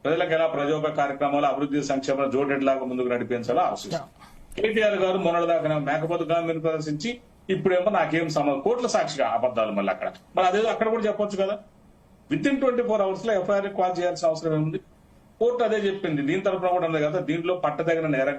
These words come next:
Speaker 1: కాబట్టి ఎమ్మటే ఇమ్మీడియట్ గా క్వాష్ చేయాల్సిన అవసరం లేదు అన్నది. ఫస్ట్ ఈ నెల ముప్పై తారీఖు వరకు ఉంటే మళ్ళీ ఆయన నిన్న వెళ్ళి కోర్టుకి వెళ్తే మళ్ళీ ఒక్క రోజు పొడిగించి ముప్పై ఒకటి తారీఖు వరకు వచ్చింది. దాంట్లో కూడా ఆయన అరెస్ట్ చేయకపోయినా కూడా కేటీఆర్ గారిని విచారణ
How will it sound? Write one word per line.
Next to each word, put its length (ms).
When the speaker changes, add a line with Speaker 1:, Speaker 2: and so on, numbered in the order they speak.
Speaker 1:
కాబట్టి 360
ఎమ్మటే 240
ఇమ్మీడియట్ 400
గా 60
క్వాష్ 240
చేయాల్సిన 300
అవసరం 200
లేదు 120
అన్నది. 200
ఫస్ట్ 300
ఈ 100
నెల 200
ముప్పై 220
తారీఖు 260
వరకు 200
ఉంటే 160
మళ్ళీ 200
ఆయన 220
నిన్న 180
వెళ్ళి 220
కోర్టుకి 260
వెళ్తే 240
మళ్ళీ 200
ఒక్క 160
రోజు 200
పొడిగించి 380
ముప్పై 200
ఒకటి 200
తారీఖు 240
వరకు 200
వచ్చింది. 240
దాంట్లో 360
కూడా 160
ఆయన 160
అరెస్ట్ 220
చేయకపోయినా 460
కూడా 180
కేటీఆర్ 420
గారిని 220
విచారణ 360